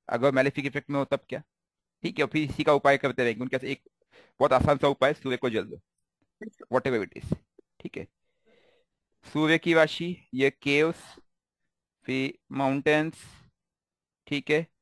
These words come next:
जंगल, इन्हीं सब चीज़ों को ये भी represent करती है ये राशि भी, ठीक है। इसको मैं नीचे लिख लेता हूँ, जंगल इन सबको represent करती है, for sure ये भी same ही होना चाहिए। उसके बाद, uh, body parts में ये आपका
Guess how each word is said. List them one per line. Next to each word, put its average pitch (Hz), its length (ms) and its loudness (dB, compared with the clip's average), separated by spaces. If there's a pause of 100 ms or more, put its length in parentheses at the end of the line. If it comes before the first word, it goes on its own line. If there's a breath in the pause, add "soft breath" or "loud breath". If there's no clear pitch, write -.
(260)
जंगल, 139 600 4 (440)
इन्हीं 135 200 -2
सब 139 160 -2
चीज़ों 135 240 -4
को 139 80 -2
ये 127 120 2
भी 127 100 -2
represent 139 360 0
करती 139 300 -2
है 139 80 2
ये 135 80 2
राशि 127 300 0
भी, 143 140 -12 (800)
ठीक - 200 -8
है। 156 260 0
इसको - 260 -8
मैं 123 80 -2
नीचे 123 200 -4
लिख 127 140 -8
लेता 127 200 -4
हूँ, 143 140 -4 (920)
जंगल 123 500 2
इन 127 160 -6
सबको - 300 -6
represent 131 360 -2
करती 127 300 -4
है, 127 80 -2 (120)
for 123 120 0
sure 131 280 0
ये 127 160 -2
भी 127 120 -4
same 123 240 -2
ही 127 60 0
होना 127 220 0
चाहिए। 127 340 -4
उसके 123 300 -8
बाद, 127 260 2
uh, 135 160 6
body 123 300 0
parts - 340 0
में 127 100 -2
ये 127 80 -2
आपका 120 320 0